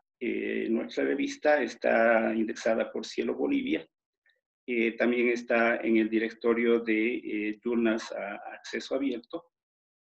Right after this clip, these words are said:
También está en Latin Index, el Sistema Regional de Información en Línea para Revistas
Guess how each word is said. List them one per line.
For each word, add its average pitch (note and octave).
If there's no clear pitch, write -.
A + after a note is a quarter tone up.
También A2
está A2
en G#2
Latin C3+
Index, D#3
el G2+
Sistema -
Regional G#2+
de G#2+
Información G#2+
en G#2+
Línea G#2+
para G#2
Revistas G#2